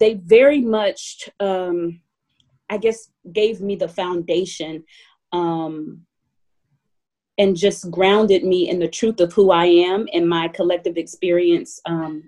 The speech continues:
as being a Black person in the world. I mean, they, they, they really, really instilled a lot of that great foundation in us very early on. And it was serious. I mean, you had to come to rehearsal dressed in all black. If you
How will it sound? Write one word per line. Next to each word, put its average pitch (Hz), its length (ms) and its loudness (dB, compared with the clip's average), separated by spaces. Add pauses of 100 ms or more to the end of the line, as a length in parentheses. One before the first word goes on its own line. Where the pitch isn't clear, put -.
(100)
as 175 240 2
being 180 240 6
a - 20 4
Black 170 380 0
person 180 420 2
in 170 140 4
the 156 80 2
world. 160 460 0 (360)
I 165 60 2
mean, 180 180 4
they, 196 140 8
they, 202 420 4
they 180 220 2 (200)
really, 185 540 2
really 165 400 -6
instilled 156 640 -6 (160)
a 170 60 -6
lot 160 260 -4
of 151 100 -10
that - 160 -4
great 156 240 -4
foundation 151 600 -6
in 143 120 -6
us - 340 -12
very 151 300 0
early - 300 -2
on. - 340 -10
And 208 80 8
it 254 80 8
was 233 180 0
serious. 254 460 4
I 170 60 -2
mean, 190 160 -2
you 214 80 -2
had 208 100 2
to 208 80 -4
come 214 160 -4
to 190 120 -6
rehearsal 202 420 0
dressed 196 320 0
in 190 100 -2
all 170 160 -2
black. 214 360 2 (440)
If 226 180 4
you 220 260 -4